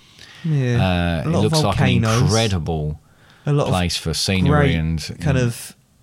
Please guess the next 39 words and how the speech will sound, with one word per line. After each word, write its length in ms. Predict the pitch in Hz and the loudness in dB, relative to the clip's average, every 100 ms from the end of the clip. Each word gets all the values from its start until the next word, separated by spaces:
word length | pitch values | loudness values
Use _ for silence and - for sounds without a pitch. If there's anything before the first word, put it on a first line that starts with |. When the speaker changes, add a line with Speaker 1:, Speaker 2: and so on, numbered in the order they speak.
| _ _ - _ - | _ _ -20 _ -8
Speaker 1:
history 580 | 131 131 - - 123 123 | -2 -2 -4 -6 -4 -2
and 80 | 120 | 0
also 560 | 120 120 117 113 110 113 _ _ _ _ _ _ _ _ - | -2 -2 -2 0 0 -4 _ _ _ _ _ _ _ _ -6
Speaker 2:
a, 80 | |
a, 40 | 101 | -2
Speaker 1:
culture. 440 | 123 101 - 107 | 0 -2 -2 -2
Speaker 2:
a 100 | 104 | 0
culture 320 | 127 120 - | 0 0 0
of 80 | 101 | -2
its 160 | 101 - | -2 0
own 400 | 98 87 80 76 90 | 0 0 0 -4 -4
within 180 | 87 120 | 0 2
Speaker 1:
Yeah. 220 | 113 110 | 2 2
Speaker 2:
there. 240 | 76 73 - _ _ _ _ _ _ _ _ - _ _ _ - | 0 -2 -8 _ _ _ _ _ _ _ _ -20 _ _ _ -4
Yeah, 260 | 123 87 73 | -2 -2 -2
no, 440 | 98 98 90 92 - | 0 2 2 0 -2
without 400 | 101 110 98 90 | -2 0 0 -2
a 40 | |
doubt. 320 | - 101 85 | -2 0 0
I 40 | 92 | -2
think 300 | 123 104 - - | -2 -4 -6 -4
they, 300 | 101 98 - | -2 -2 -2
they 200 | 98 98 | -2 0
have 280 | 98 98 90 | 2 0 0
a 240 | 95 92 | 0 0
statue 520 | - 113 101 98 92 | -2 -4 -2 -2 -2
of, 100 | 85 | 0
uh, 360 | 92 90 90 87 - _ - - - - _ _ 92 | 0 0 0 -2 -6 _ -20 -20 -20 -20 _ _ -4
their 160 | 98 | 0
own 240 | 110 110 101 | 2 2 0
king 460 | - 82 82 80 - - _ | -2 -2 -2 -4 -10 -20 _
Speaker 1:
Mickey 160 | 143 143 | -2 0
Speaker 2:
there. 180 | 90 95 | 2 2
I 40 | |
think 220 | 160 123 101 | 2 0 -2
Speaker 1:
Mouse? 40 | 101 | -4
Speaker 2:
it's 80 | - | -2
the 140 | 104 | 0
only, 520 | 104 101 95 92 90 | 2 2 2 0 -2